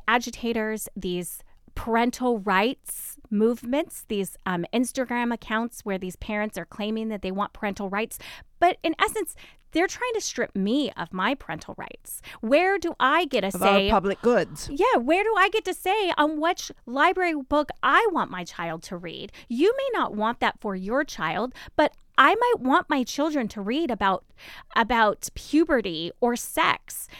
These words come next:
Speaker 1: That may be appropriate conversation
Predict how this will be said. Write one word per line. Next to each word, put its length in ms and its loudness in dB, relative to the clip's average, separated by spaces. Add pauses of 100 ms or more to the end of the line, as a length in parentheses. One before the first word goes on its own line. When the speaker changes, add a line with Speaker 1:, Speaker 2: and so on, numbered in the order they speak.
(120)
Speaker 1:
That 240 6
may 160 0
be 160 2
appropriate 720 0
conversation 880 -2